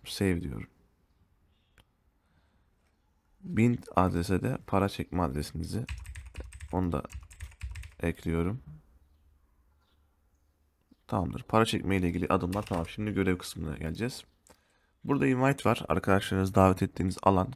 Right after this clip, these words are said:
Q R kod ve, e, invitation kod ile arkadaşlarınızı davet ettiğinizde onların üzerinden komisyonlar kazanabildiğiniz bir sistem. You can work part-time job,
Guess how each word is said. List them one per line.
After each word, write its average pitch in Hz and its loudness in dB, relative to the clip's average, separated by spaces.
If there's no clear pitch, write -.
Q 113 2
R 110 -4
kod - -4
ve, 78 0
e, 64 -2
invitation 95 2
kod - -6
ile 76 -2
arkadaşlarınızı 76 -2
davet 92 2
ettiğinizde 98 0
onların 98 4
üzerinden 87 0
komisyonlar 87 0
kazanabildiğiniz 87 2
bir 85 4
sistem. 123 8
You 139 4
can 120 6
work 113 2
part-time 95 2
job, 107 0